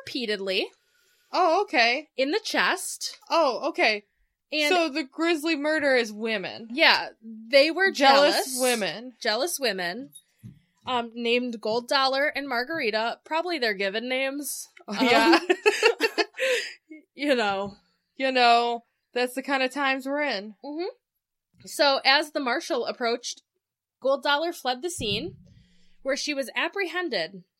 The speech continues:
Speaker 1: But the murder weapon was missing, so no charges were filed.
Speaker 2: Ah, good eighteen hundreds crime.
Speaker 1: Yeah. A century later, the knife was found behind the birdcage, and it's now on display inside.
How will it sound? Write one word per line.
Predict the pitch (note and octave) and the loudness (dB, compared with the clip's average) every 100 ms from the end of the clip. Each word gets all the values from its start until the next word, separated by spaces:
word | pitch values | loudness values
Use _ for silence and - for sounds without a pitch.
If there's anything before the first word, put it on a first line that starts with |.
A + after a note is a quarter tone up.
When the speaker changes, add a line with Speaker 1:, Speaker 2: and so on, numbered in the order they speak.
| _ _ _ _ - | _ _ _ _ -10
Speaker 1:
But | G#3+ D4 | -6 -2
the | D#4+ | -2
murder | C4 C#4+ F4 | -2 -2 -2
weapon | F4 F4 E4 | -2 -2 -4
was | A#3+ G#3+ | -4 -6
missing, | G#3+ G#3+ F4 F#4 G4+ | -8 -4 -4 -4 -4
so | - | -4
no | C4+ A#3 B3 | -4 -4 -4
charges | - C4 A#3+ A3+ G#3 | -2 -2 0 -4 -6
were | G#3+ | -4
filed. | A#3 G#3 F3+ F#3 G#3 A#3 _ _ _ _ _ | -2 0 -2 -4 -8 -16 _ _ _ _ _
Speaker 2:
Ah, | A3 G#3+ F3+ _ _ _ _ _ _ - | -12 -12 -14 _ _ _ _ _ _ -10
good | G#3+ | -4
eighteen | G#3+ A3 A#3 A3 | -4 -4 -6 -6
hundreds | A3 A3 G#3+ - | -6 -6 -8 -8
crime. | G#3+ G#3 G3+ F3 _ _ _ - G4 | -8 -8 -8 -16 _ _ _ -10 -6
Speaker 1:
Yeah. | D4+ F#3 _ _ | -6 -8 _ _
A | C#4+ | -4
century | D4 D#4+ F4+ F4+ | -2 -2 0 0
later, | B3 C#4+ F4+ | 0 0 -2
the | A#3+ | -2
knife | A3+ A3+ C#4+ | -2 -4 -4
was | A#3+ | -4
found | C4+ B3 B3 | -2 -2 -4
behind | A#3+ A#3+ B3 B3+ | -4 -4 -4 -4
the | |
birdcage, | G#3+ A3+ A3+ A3 G#3 G3+ - _ _ | -4 -4 -4 -4 -4 -6 -12 _ _
and | A3 G#3 G3+ | -8 -6 -8
it's | A3 G#3 - | -10 -10 -6
now | G#3 G3+ | -6 -4
on | G#3 | -6
display | G#3 - A#3 | -8 -8 -8
inside. | B3+ B3 D4+ | -8 -8 -8